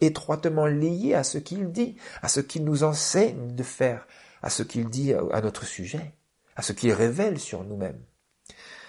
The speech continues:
à ce qu'il révèle peut-être sur le fait que nous avons déjà permis au diable de remplir nos cœurs des traits mauvais de la nature charnelle. Si le, si le Seigneur nous révèle ces choses-là, sommes-nous prêts à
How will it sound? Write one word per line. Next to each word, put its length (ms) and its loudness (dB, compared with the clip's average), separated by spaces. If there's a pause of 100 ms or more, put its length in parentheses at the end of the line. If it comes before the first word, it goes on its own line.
à 80 -2
ce 100 2
qu'il 200 4
révèle 360 6
peut-être 380 4
sur 200 6
le 60 8
fait 280 2
que 100 0
nous 260 4
avons 300 6 (320)
déjà 580 4 (320)
permis 340 6
au 100 8
diable 440 6
de 80 6
remplir 520 4
nos 140 4
cœurs 320 6
des 160 2
traits 340 6
mauvais 320 4
de 80 -2
la 120 0
nature 320 -2
charnelle. 480 -2
Si 140 -2
le, 200 0 (320)
si 180 0
le 80 6
Seigneur 560 2
nous 140 0
révèle 380 2
ces 120 -6
choses-là, 540 -8 (380)
sommes-nous 360 -2
prêts 280 4
à 200 2